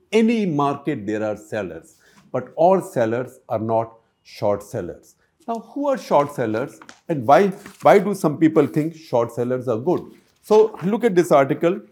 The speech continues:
that will appear, uh, on the print by Praveen Chakrabarty. And Praveen Chakrabarty takes, takes us back to Nassim Nicholas Taleb.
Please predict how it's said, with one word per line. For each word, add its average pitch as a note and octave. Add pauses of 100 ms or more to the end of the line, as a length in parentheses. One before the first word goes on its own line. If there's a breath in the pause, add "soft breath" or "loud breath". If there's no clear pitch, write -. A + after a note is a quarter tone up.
that A#2
will C3+
appear, C3 (120)
uh, G2+ (320)
on B2
the A#2
print C#3 (280 soft breath)
by A#2+
Praveen B2
Chakrabarty. G#2+
And F#2+
Praveen G3+
Chakrabarty F3
takes, D#3 (140)
takes E3
us D#3+
back C3+
to D#3+
Nassim A#2+
Nicholas A#2
Taleb. G2